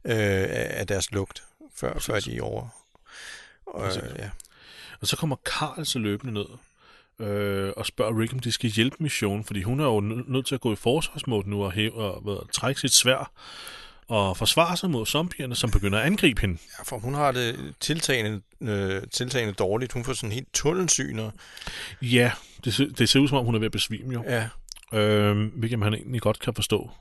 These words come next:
Speaker 2: Øh, så hun falder også om, og så sortner det helt fra hendes øjne, og det sidste, man ser, før øjnene ligesom lukker i,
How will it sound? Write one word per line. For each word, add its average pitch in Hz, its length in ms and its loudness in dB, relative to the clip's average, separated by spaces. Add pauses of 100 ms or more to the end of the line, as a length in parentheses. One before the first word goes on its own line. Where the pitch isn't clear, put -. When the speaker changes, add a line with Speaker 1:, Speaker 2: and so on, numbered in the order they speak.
(720)
Speaker 2:
Øh, 101 280 0
så 117 100 4
hun 123 120 4
falder 113 220 4
også 127 200 4
om, 113 140 0
og 117 80 -4
så - 120 0 (120)
sortner 143 520 2
det 110 100 0
helt - 180 -2
fra - 120 -4
hendes 107 180 0
øjne, 104 300 2
og 113 60 -4
det 120 80 2
sidste, - 480 8
man 147 180 6
ser, 117 240 6
før - 160 2
øjnene 113 400 2
ligesom 127 260 0
lukker 101 400 6
i, 101 200 2